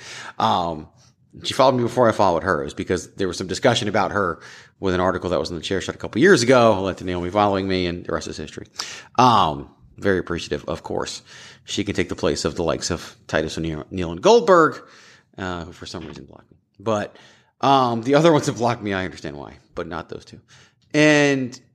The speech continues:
and so I actually believe this is somewhat right. And some of it, Patrick, has to do with what you were talking about, the statement put out by W W E. I think they knew that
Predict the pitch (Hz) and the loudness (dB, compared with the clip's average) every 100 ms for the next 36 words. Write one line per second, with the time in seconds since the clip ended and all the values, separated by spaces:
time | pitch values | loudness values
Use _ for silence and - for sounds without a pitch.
0 | _ _ _ _ _ _ _ _ _ _ | _ _ _ _ _ _ _ _ _ _
1 | _ - 147 151 147 202 254 302 196 165 | _ -6 -2 2 2 2 0 0 4 4
2 | 160 143 - 123 113 - 123 104 90 95 | 4 2 -2 -4 -4 -2 -2 0 -2 0
3 | 90 67 - 269 196 120 131 113 107 113 | -2 0 2 4 4 2 2 2 0 0
4 | 107 - 104 98 101 101 131 117 85 82 | 0 2 0 0 -2 -4 -4 -4 -4 -4
5 | 69 - - 139 139 123 113 107 98 87 | -8 -8 -2 -2 -2 0 2 2 0 -2
6 | 92 92 87 76 82 101 - - - - | -4 -4 -8 -8 -8 -8 -10 -18 -20 -20
7 | - - _ _ _ _ _ _ 139 143 | -20 -20 _ _ _ _ _ _ 4 4
8 | - 240 269 143 156 135 123 127 123 101 | 4 4 4 6 6 6 6 8 8 6
9 | 82 76 - - _ _ 101 113 107 98 | 0 -6 -14 -20 _ _ 0 2 2 2
10 | 85 | -2